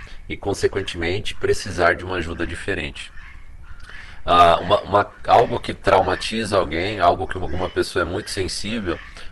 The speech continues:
pode não ser traumatizante ou tão sensível pra outra pessoa. Todos nós temos experiências diferentes. Eu posso aguentar, é, muito uma determinada situação que outras pessoas não aguentam, porém eu ser muito sensível a uma,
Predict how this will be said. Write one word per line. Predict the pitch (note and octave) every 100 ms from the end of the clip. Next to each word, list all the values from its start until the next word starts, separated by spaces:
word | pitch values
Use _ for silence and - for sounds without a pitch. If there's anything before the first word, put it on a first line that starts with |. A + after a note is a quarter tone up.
| -
pode | G2 G#2 A2+
não | A#2+
ser | B2 - A2+
traumatizante | - A2 G#2 G#2 G2 E2+ E2+ G2+ -
ou |
tão | G2 G#2
sensível | - G2 - F#2
pra | F#2+ G2
outra | F#2 F#2 -
pessoa. | G2+ - G2+ F2+ - - - - -
Todos | - G2+ F#2
nós | F2+ G2
temos | - F#2
experiências | F2 - F2+ E2 E2 D#2+
diferentes. | E2 D#2 E2 C#2+ - - - - - - -
Eu | E2+
posso | - G#2 - G#2+ G2+ F#2 F2
aguentar, | E2+ F#2+ G#2 F#2 G#2 G2+ G2 - - - - -
é, | E3 E3+ E3+
muito | F#3 C4+ F4+ - G#3+
uma | - G2
determinada | F#3+ - F#2 F#2 F2+
situação | - F2+ F#2 F2 - G#2+ -
que | G#2
outras | F#2 F2
pessoas | - E2 F2 D#2+
não | E2
aguentam, | D#2 D2 F#2 B2+ -
porém | - F#2+
eu | A2+
ser | - A2+
muito | G2+ A#2 C#4+
sensível | - B3+ A3 - G#2 A2 - -
a | -
uma, | A2 G#2+ F#2+